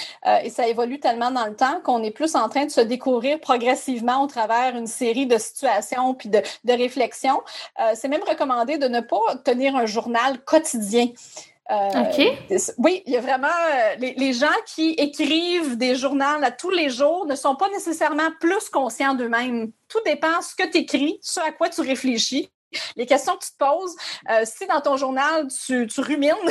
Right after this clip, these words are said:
Speaker 1: <laughs> c'est pas aidant. Euh, mais si t'es en mode d'observateur puis tu documentes tes pensées, pensées, tes émotions, les réactions que t'as eues, le feedback que t'as eu, et cetera, puis que tu cherches à voir les patterns au travers de ça, ça peut être aidant. Mais encore là, ils disent pas tous les jours.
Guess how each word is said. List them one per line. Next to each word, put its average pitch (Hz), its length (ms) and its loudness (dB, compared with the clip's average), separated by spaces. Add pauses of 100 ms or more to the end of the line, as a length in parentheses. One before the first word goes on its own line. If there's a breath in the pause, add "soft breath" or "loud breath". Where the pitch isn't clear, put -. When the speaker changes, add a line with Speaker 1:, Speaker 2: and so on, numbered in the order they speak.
(100)
Speaker 1:
<laughs> - 300 -4
c'est 285 140 -4
pas 294 220 4
aidant. 247 200 0 (560 loud breath)
Euh, 247 280 2
mais 277 100 0
si 277 160 -4 (100)
t'es 330 220 0
en 254 80 4
mode 285 200 -2
d'observateur 277 760 0
puis - 160 -14
tu 233 80 -10
documentes 277 640 2 (480 loud breath)
tes 269 100 -2
pensées, 269 360 0 (260)
pensées, 294 360 0
tes 240 180 -2
émotions, 262 440 0
les 262 100 -2
réactions 247 500 -2
que - 60 -10
t'as 269 100 2
eues, 277 160 0
le 240 100 6
feedback 254 380 2
que 277 80 -2
t'as 269 180 2
eu, 269 260 0
et 247 80 6
cetera, 247 400 0
puis - 120 -18
que 277 60 0
tu 254 140 -4
cherches 320 220 -2
à 269 60 2
voir 262 180 2
les 233 100 -4
patterns 247 440 -2
au 392 40 -8
travers 320 320 2
de 277 120 0
ça, 285 200 -6
ça 320 140 0
peut 240 100 -2
être 220 140 -2
aidant. 214 240 0 (340 loud breath)
Mais 240 100 -2
encore 262 320 0
là, 294 160 2
ils 285 80 -6
disent 294 240 -4
pas 381 220 6
tous 381 80 -4
les 320 160 2
jours. 247 400 2